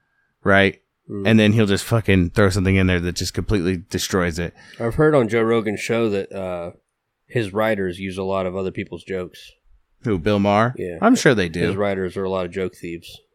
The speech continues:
Speaker 1: I'm sure they do.
Speaker 2: Stand-up comedians,
Speaker 1: But,
Speaker 2: stand up.
Speaker 1: but, and that's the thing, like, I, there's been so many times where I've sat there and listened to Bill Maher and been like,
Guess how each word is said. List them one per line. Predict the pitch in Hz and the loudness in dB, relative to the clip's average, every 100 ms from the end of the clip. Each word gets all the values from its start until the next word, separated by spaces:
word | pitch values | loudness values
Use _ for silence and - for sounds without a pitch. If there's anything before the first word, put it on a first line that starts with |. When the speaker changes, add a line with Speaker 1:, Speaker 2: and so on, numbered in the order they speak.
| - | -6
Speaker 1:
I'm | 156 | -4
sure | - 147 | 2 4
they | 101 | 4
do. | 87 87 87 117 - | 2 0 -2 -4 -14
Speaker 2:
Stand-up | - 101 90 | -8 -6 -6
comedians, | - 95 92 90 92 | -6 -6 -4 -6 0
Speaker 1:
But, | 127 113 | 4 4
Speaker 2:
stand | 95 | 2
up. | 95 - - | -6 -8 -4
Speaker 1:
but, | 139 113 - | 0 0 -2
and | 123 | 0
that's | 143 139 | 0 0
the | 104 | 0
thing, | 135 127 | 2 4
like, | 110 101 - _ _ _ _ _ - | 2 2 -2 _ _ _ _ _ 4
I, | 127 120 107 - _ _ - | 4 4 0 -10 _ _ -2
there's | 123 139 131 | 2 4 2
been | 123 120 | 2 0
so | - 135 | 2 2
many | 131 | 4
times | 123 120 117 | 4 4 4
where | 104 | 2
I've | 107 | 0
sat | - 117 | 2 2
there | 117 107 | 2 2
and | 95 | 2
listened | 107 - | -2 -2
to | 98 | -2
Bill | 95 107 | 0 0
Maher | 101 101 98 | 2 2 2
and | 95 | 0
been | 95 | 0
like, | 90 85 | 0 -2